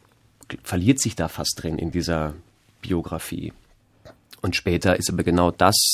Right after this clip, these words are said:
diese ganze Biografie, dieser ganze Rattenschwanz, der an Gretchen dranhängt, diese, diese, diese Mutter und diese, diese Welt, aus der die kommt, die ist ihm dann auch wieder zu eng. Das ist dann das, was er zerstören muss, weswegen er dann auch irgendwie abhaut und in Wald und Höhle geht, weil ihm das alles irgendwie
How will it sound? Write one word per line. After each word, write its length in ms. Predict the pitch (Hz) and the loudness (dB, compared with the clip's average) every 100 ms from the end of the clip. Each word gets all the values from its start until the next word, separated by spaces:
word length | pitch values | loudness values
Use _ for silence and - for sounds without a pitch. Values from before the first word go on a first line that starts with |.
| - - | -2 -6
diese 200 | 87 87 | -4 0
ganze 300 | 92 - 92 | 0 0 0
Biografie, 440 | 92 87 87 92 | 0 0 -4 -6
dieser 200 | - 92 | -4 -2
ganze 320 | 90 90 87 | 0 -2 0
Rattenschwanz, 580 | 87 - 92 - 90 - | 0 0 -2 0 0 0
der 160 | 90 82 | -4 -4
an 80 | |
Gretchen 400 | 80 92 87 101 | -4 -4 -4 -4
dranhängt, 560 | 85 90 101 90 85 82 | 0 2 4 2 -2 -4
diese, 260 | - 85 80 | -8 -8 -6
diese, 260 | 64 65 | -6 -6
diese 220 | 76 85 87 | -8 -2 0
Mutter 500 | 85 104 95 78 78 | 2 2 -2 -4 -4
und 180 | 78 | -6
diese, 260 | 69 - - - - - - - - - - | -8 -10 -12 -14 -20 -18 -20 -20 -20 -20 -8
diese 260 | 87 92 | -2 2
Welt, 320 | 90 104 113 - | 6 6 6 4
aus 180 | 95 | -2
der 120 | - 90 | -2 -2
die 140 | 101 | -4
kommt, 400 | - 101 110 - | 2 4 4 2
die 120 | 90 | -2
ist 140 | 95 - | -2 -2
ihm 120 | 95 | -2
dann 120 | 85 | 0
auch 120 | 95 | 0
wieder 140 | 101 98 | 0 -2
zu 180 | - - | -4 2
eng. 280 | 113 85 - - | 2 2 -2 -12
Das 140 | 92 | -6
ist 140 | 90 87 | -4 -2
dann 100 | 92 | 0
das, 140 | 95 90 | 0 -2
was 120 | 92 | -6
er 60 | |
zerstören 520 | - 95 - 104 104 90 | -4 -6 2 6 6 6
muss, 420 | 85 - - - | 0 -6 -12 -10
weswegen 380 | 80 - 80 78 | -10 -6 -4 -2
er 60 | 82 | -2
dann 120 | - | -2
auch 180 | 87 - | -4 -4
irgendwie 300 | 87 87 - | -2 -2 -2
abhaut 400 | - 87 85 80 | -4 -4 -4 -4
und 140 | 82 | -4
in 240 | 87 82 87 | -2 0 0
Wald 200 | 90 90 | 0 0
und 140 | 85 | 0
Höhle 260 | 98 110 87 | 2 4 2
geht, 340 | 82 78 - | -2 -6 -8
weil 200 | 76 - | -8 -4
ihm 120 | 87 | -4
das 160 | 80 - | -4 -6
alles 260 | 82 95 | -4 -4
irgendwie 560 | 65 90 85 87 87 | -2 0 0 0 0